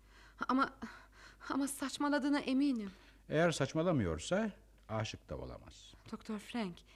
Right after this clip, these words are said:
Speaker 1: onu göreceksiniz değil mi?
Speaker 2: Görmek istiyorum.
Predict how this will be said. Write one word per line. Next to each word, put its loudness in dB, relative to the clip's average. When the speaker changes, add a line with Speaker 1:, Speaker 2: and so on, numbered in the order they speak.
Speaker 1:
onu -2
göreceksiniz -4
değil -6
mi? -10
Speaker 2:
Görmek 0
istiyorum. -8